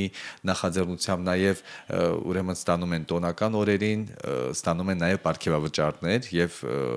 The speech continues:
դա ընդունվում, միանշանակ է ընդունվում։ Ի դեպ, ասեմ, որ փրկարարների աշխատավարձի մասին ոչ միայն մտահոգ են, մտահոգ ենք մենք, այլև քաղաքացիները, որովհետև հաճախ, երբ որ նյութեր ենք հրապարակում սոցիալական ցանցերում,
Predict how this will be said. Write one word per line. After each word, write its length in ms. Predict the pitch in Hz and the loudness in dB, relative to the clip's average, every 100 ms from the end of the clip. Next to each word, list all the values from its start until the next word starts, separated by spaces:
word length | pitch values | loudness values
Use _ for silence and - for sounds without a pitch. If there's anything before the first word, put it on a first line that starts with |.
| 64 - - | -6 -10 -14
դա 180 | - 95 92 | 0 4 4
ընդունվում, 540 | 90 80 82 78 90 | 2 -4 -6 -4 -4
միանշանակ 720 | 95 95 90 90 - 87 87 | 2 4 6 4 2 2 2
է 100 | - | 0
ընդունվում։ 600 | 71 80 - 78 71 69 - - - | -2 -4 -4 -6 -4 -6 -8 -12 -4
Ի 180 | - 117 | 4 6
դեպ, 160 | 123 | 6
ասեմ, 260 | 113 - 123 | 6 4 4
որ 160 | 98 | 4
փրկարարների 600 | - 90 85 90 90 101 | 4 2 6 6 6 6
աշխատավարձի 760 | 92 - 90 85 82 82 80 92 | 6 6 2 2 4 2 2 0
մասին 400 | 87 85 - 87 | 0 0 0 2
ոչ 140 | 87 | 2
միայն 240 | - 85 80 | 2 0 -2
մտահոգ 500 | 80 - 85 87 - | 0 0 2 0 2
են, 180 | 82 73 - - | 0 -2 -12 -8
մտահոգ 460 | 87 90 87 92 - | -2 2 4 4 2
ենք 160 | 85 | -2
մենք, 380 | 87 101 113 107 - | 2 6 6 2 -4
այլև 460 | 90 87 87 101 - 85 | 0 2 6 4 2 -4
քաղաքացիները, 920 | 85 98 87 92 92 87 - 87 80 113 | -2 2 4 4 2 2 2 2 4 4
որովհետև 600 | 107 87 82 92 - - - | 6 4 6 4 2 -8 -4
հաճախ, 440 | - 92 101 92 | 0 4 4 4
երբ 260 | 90 82 87 | 2 2 2
որ 160 | 82 - - - | 0 -2 -16 -6
նյութեր 380 | 90 92 98 | -2 0 2
ենք 140 | 85 76 | 2 2
հրապարակում 580 | 80 78 82 80 92 82 | 2 4 4 4 0 -4
սոցիալական 600 | 82 80 82 80 87 80 | -2 0 2 2 0 -2
ցանցերում, 580 | - 78 - 85 104 | -2 -2 -2 0 0